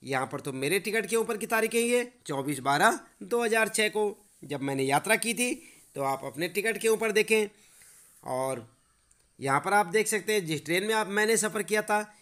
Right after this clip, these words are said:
ये उस ट्रेन का नंबर है, तो आप जिस ट्रेन में सफ़र करेंगे आप उसका नंबर देखेंगे। इसी प्रकार बर्थ का नंबर इक्कीस, बाईस, तेईस नंबर सीट मेरी थी, तो आपकी कौन सी थी, आप उस पर गोला लगाएंगे।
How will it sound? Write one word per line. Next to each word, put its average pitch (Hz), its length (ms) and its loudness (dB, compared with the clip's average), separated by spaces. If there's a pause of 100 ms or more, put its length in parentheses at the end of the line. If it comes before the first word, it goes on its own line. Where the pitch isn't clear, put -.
(160)
ये 143 120 -2
उस 175 220 0
ट्रेन 214 240 0
का 226 80 0
नंबर 214 280 0
है, 214 180 -2 (120)
तो 147 80 -10
आप 156 240 0
जिस 208 240 -2
ट्रेन 220 200 0
में 220 100 2
सफ़र 214 260 -2
करेंगे 214 460 0
आप 139 200 -6
उसका 202 420 -6 (100)
नंबर 214 300 -2
देखेंगे। 147 520 0 (360)
इसी - 180 -8
प्रकार 220 340 -2
बर्थ 151 300 -4
का 147 140 -6
नंबर 170 400 0 (360)
इक्कीस, 151 320 -6
बाईस, 135 280 -4
तेईस 190 360 0
नंबर 226 200 0
सीट 208 260 -2
मेरी 151 360 -2
थी, 180 340 0 (360)
तो 135 80 -8
आपकी 135 300 -4
कौन 226 200 2
सी 233 120 -2
थी, 254 340 -2 (100)
आप - 200 -6
उस 135 100 -8
पर 135 100 -8
गोला 135 260 -4
लगाएंगे। 226 520 2